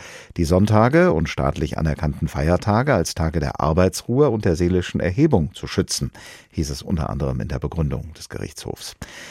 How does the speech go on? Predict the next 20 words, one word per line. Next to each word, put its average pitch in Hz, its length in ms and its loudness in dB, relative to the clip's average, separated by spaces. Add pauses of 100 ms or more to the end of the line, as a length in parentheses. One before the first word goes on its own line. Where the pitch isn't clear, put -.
(220)
Darüber 135 260 8
habe 170 120 8
ich - 60 0
vor 175 140 6
der 147 120 8
Sendung 131 360 6
mit 117 240 2
Bernhard 104 360 6
Schiederich 113 520 0
gesprochen. 78 560 -2
Er 90 140 0
ist - 180 -6
Sprecher - 420 2
der 98 180 4
Allianz 82 440 2
für 98 160 0
den 87 160 2
freien 85 440 2
Sonntag 71 480 -2
Hessen. - 380 -6